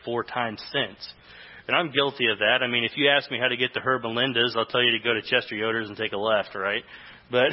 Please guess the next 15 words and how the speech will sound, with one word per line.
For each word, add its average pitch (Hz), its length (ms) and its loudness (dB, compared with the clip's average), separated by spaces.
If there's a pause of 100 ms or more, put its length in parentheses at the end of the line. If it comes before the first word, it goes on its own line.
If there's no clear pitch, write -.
(100)
<laughs> 254 140 2 (720)
so 135 200 6
I 127 240 2
do 170 180 2
understand 117 640 0
that. 92 220 -2 (600)
But 123 200 4 (1120)
I 117 100 0
also 139 380 0
understand 123 640 0
the - 180 -8
point 120 260 -2
that 110 120 2
he's 98 160 -12
making, 98 480 -8